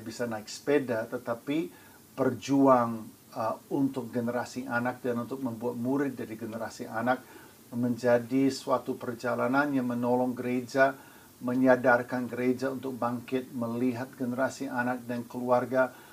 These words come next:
untuk melihat bahwa gereja ini harus benar-benar menginvestasi, memberi, dan menabur di dalam generasi anak dari yang paling kecil,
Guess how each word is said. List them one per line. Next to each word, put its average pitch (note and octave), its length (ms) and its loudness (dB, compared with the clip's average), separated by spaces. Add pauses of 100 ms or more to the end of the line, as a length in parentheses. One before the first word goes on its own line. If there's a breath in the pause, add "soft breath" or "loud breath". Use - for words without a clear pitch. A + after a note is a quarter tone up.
(160 loud breath)
untuk C3 240 -4
melihat B2+ 560 0
bahwa C3 640 2 (880)
gereja C3+ 640 4
ini C#3+ 160 -2
harus C3+ 640 -6 (320 loud breath)
benar-benar C#3 640 6
menginvestasi, C#3 1400 -2 (440 loud breath)
memberi, C3+ 920 6 (160)
dan C3+ 240 2
menabur C3 640 2
di B2+ 160 -2
dalam B2 400 -2
generasi B2 480 -2
anak B2+ 320 -4
dari B2 220 -4
yang A2 100 -10
paling A2+ 240 -4
kecil, B2 560 -2